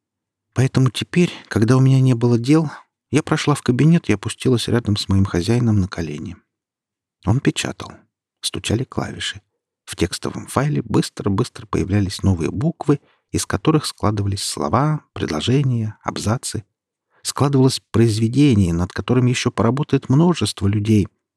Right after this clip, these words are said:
а потом его покажут в кинотеатрах,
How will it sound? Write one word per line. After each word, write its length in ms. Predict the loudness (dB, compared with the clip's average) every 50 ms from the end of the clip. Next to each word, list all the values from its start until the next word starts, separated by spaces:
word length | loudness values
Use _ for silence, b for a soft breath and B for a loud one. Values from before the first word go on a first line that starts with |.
| _ _ _ _
а 80 | -6 -4
потом 480 | -4 -6 -8 -4 _ 2 4 4 4
его 260 | 4 2 0 -2 -2 -2
покажут 480 | -4 -6 -6 -6 -8 -8 -8 -10 -14
в 100 | -20 -18 -8
кинотеатрах, 800 | -6 -6 -6 -6 -6 -4 -2 -2 -2 -2 -2 -4 -4 -6 -8